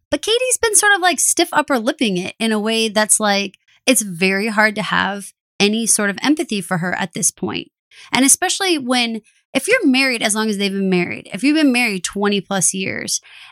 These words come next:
and your spouse says, "I'm in a hole that I can't dig myself out of," and you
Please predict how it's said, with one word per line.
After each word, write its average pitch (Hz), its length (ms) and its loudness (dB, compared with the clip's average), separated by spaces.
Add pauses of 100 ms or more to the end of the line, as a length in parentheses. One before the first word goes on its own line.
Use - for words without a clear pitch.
and 220 560 2
your 220 300 0
spouse 262 320 2
says, 190 280 0 (100)
"I'm 226 240 4
in 294 80 0
a 302 80 -2
hole 202 380 -4
that 185 100 -2
I 190 100 -2
can't - 340 -4
dig 208 160 -6
myself 196 360 -2
out 190 160 -4
of," - 220 -8 (280)
and 190 160 2
you 294 160 2